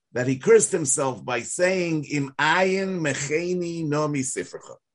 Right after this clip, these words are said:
So it also appears in the Midrash Hanelam, also known as the Zohar Chodosh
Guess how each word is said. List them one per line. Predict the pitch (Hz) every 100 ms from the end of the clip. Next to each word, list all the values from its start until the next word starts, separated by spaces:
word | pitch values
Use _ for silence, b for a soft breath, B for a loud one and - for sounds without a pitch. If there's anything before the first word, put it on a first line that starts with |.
| _ _ b b b b b b _ _ _
So | - - 175
it | 180
also | 165 151 156
appears | 135 147 147 135
in |
the | 123
Midrash | 120 139 131 -
Hanelam, | 117 123 151 156 139
also | 135 135 -
known | 127 123 127
as | 113 104
the | - -
Zohar | - 135 113
Chodosh | - 151 151 139 -